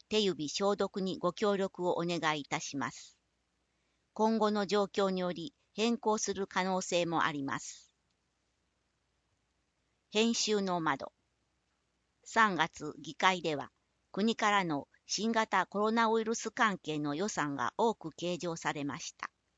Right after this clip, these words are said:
新型コロナウイルス感染症対策と、新型コロナウイルスの影響で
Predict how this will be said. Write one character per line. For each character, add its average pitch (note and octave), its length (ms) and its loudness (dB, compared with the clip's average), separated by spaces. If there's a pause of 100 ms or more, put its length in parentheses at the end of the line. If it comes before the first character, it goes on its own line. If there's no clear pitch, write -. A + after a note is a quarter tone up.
(560)
新 A3 280 0
型 G#3 340 2
コ - 120 -2
ロ A3 100 4
ナ A3+ 160 4
ウ A3+ 140 2
イ G3+ 40 -2
ル E3 100 -4
ス - 220 -8
感 G#3+ 280 -2
染 A3 240 -2
症 G#3 240 -2
対 E3+ 260 0
策 - 380 -10
と、 - 160 -6 (400)
新 A3 320 0
型 G#3 440 0
コ G3+ 100 -2
ロ G#3+ 120 4
ナ A#3 180 2
ウ A#3 160 0
イ A3 40 -2
ル G3 100 -4
ス - 160 -8
の E3 140 0
影 F#3 260 -2
響 E3+ 260 -4
で E3 220 -4